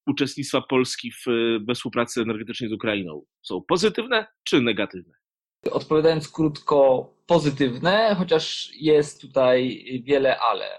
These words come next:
Speaker 2: O kilku z nich i problemach konkretnych reform wspomniał Maciek, jednak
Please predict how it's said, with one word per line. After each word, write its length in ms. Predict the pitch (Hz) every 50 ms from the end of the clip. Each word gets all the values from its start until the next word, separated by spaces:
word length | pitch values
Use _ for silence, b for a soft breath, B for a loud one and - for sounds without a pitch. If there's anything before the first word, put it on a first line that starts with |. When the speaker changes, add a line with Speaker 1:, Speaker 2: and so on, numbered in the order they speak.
| - -
Speaker 2:
O 100 | - 123
kilku 360 | - - 143 139 131 - 135 131
z 100 | 127 131
nich 400 | 135 131 131 131 127 - - - - -
i 300 | 110 117 110 101 98 _ -
problemach 800 | 120 113 107 127 127 131 127 123 120 113 113 113 110 - - - -
konkretnych 420 | 131 131 135 139 135 - 131 127
reform 460 | 135 131 127 - - 127 123 120 120 -
wspomniał 800 | - - - - 131 131 127 127 123 123 120 117 117 120 120 120 _ - -
Maciek, 440 | 120 117 - - - - 233 254 - - _ -
jednak 280 | 156 156 151 160 151